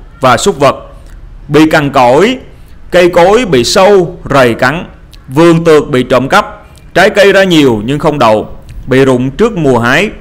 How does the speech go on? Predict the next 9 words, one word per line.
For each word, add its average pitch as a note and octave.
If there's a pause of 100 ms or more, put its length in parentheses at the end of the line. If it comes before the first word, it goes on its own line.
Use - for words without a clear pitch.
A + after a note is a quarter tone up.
(400)
Súc B3
vật D3
nuôi G3+
bị C3
bệnh, A#2+ (680)
gầy C#3
ốm, D3+ (220)
không E3
lớn, F3